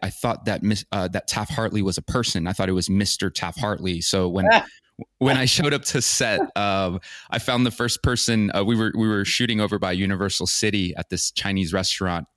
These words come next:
Speaker 1: And, um, I walked up to the first person with a headset. 'Cause remember, I, I, I, I've never been on a film set. It's my first
Speaker 2: Right.
Speaker 1: job.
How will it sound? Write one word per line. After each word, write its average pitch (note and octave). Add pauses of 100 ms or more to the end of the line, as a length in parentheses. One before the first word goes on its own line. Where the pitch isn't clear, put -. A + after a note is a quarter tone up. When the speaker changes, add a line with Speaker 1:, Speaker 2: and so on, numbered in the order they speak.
Speaker 1:
And, F2+
um, F2 (460)
I A2
walked A2
up G#2+
to -
the G2+
first -
person A2
with F#2
a -
headset. A#2
'Cause - (200)
remember, D3
I, A2+
I, A#2
I, F#2+
I've G#2
never C3+
been A2+
on G2
a F#2
film G#2
set. F#2+
It's -
my G2
first A2
Speaker 2:
Right. G#2+
Speaker 1:
job. F2+